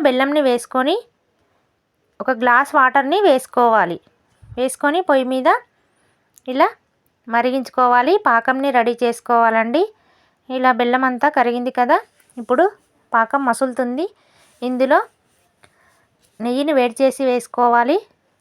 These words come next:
తర్వాత యాలకుల పౌడర్ని కూడా వేసుకోవాలి. ఇప్పుడు పాకం వచ్చిందా లేదా చూసుకుందాం. ముందుగా అయితే ఇలా ఒక ప్లేట్లో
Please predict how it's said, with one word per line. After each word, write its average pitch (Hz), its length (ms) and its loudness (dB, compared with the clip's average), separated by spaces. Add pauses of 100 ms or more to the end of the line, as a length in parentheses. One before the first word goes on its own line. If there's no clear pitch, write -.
తర్వాత 254 320 0 (180)
యాలకుల 240 420 2
పౌడర్ని 240 400 0
కూడా 247 140 2 (100)
వేసుకోవాలి. 202 640 0
ఇప్పుడు 277 180 2 (100)
పాకం 240 340 2
వచ్చిందా 262 420 -4 (100)
లేదా 240 200 0 (120)
చూసుకుందాం. 254 540 -6 (840)
ముందుగా 269 360 0
అయితే 247 220 -2 (1300)
ఇలా 247 140 -2
ఒక 254 140 -2
ప్లేట్లో 247 280 0